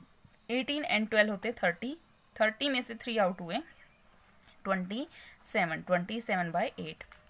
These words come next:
एट थ्री जा ट्वेंटी फ़ोर, three is left and then eight। This is your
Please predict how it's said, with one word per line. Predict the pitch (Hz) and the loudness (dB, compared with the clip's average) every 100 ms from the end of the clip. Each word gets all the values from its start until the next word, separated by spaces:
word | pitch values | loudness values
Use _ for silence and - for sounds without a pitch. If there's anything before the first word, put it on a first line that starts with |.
| - | -2
एट | 220 240 | 0 0
थ्री | - 240 | -2 -2
जा | 226 | 0
ट्वेंटी | 226 202 180 180 | 0 0 0 -4
फ़ोर, | - 226 294 - - - _ - - - - - - | 4 6 6 4 -20 -20 _ -20 -20 -20 -20 -20 -8
three | 233 233 - | -4 -4 -4
is | 180 165 | -6 -6
left | 170 165 185 - 330 403 381 - - - - - - | -2 2 2 2 -6 -6 -10 -20 -20 -20 -20 -20 -10
and | 165 165 | -8 -2
then | 240 349 - | -4 -4 -8
eight। | 180 156 - - - - - | -8 -8 -16 -20 -20 -20 -8
This | 208 214 | -4 -4
is | 180 156 | -6 -8
your | 180 | -8